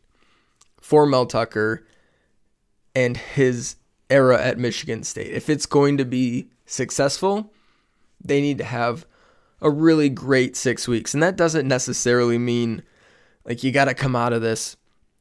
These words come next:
with, like, eight new commits, <laughs> seven fi-, or four stars, a five star, a couple three stars. I know the math doesn't work out, but it's, you don't have to go on a run here where you're just ripping down top three hundred recruits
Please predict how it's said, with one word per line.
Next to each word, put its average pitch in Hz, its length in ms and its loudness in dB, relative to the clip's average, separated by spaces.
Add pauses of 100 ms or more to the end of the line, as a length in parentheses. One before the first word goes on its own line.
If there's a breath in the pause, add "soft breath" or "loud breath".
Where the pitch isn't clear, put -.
with, 123 140 -4
like, 113 280 -8
eight 139 220 2
new 135 160 -2
commits, - 840 -4
<laughs> - 520 -4
seven 131 400 2
fi-, 113 340 -2
or 117 160 -6
four 127 280 2
stars, 120 400 0
a 117 40 -8
five 110 320 -2
star, 113 480 -2 (160)
a - 40 -20
couple 120 200 -4
three 123 220 -4
stars. 113 420 -2
I 113 80 -2
know 120 140 0
the 117 80 0
math 110 220 -2
doesn't 110 240 -6
work - 180 -10
out, - 140 -6
but - 160 -6
it's, - 240 -8
you 151 180 -4
don't 151 180 4
have 143 180 0
to 123 300 4 (880 soft breath)
go 147 180 6
on 143 80 4
a 131 60 4
run 131 360 2
here 123 340 0
where 120 180 -2
you're 120 180 -2
just 120 260 -8
ripping 120 400 -2
down 117 420 0 (360 soft breath)
top 131 260 0
three 135 220 0
hundred 123 340 0
recruits 117 600 -4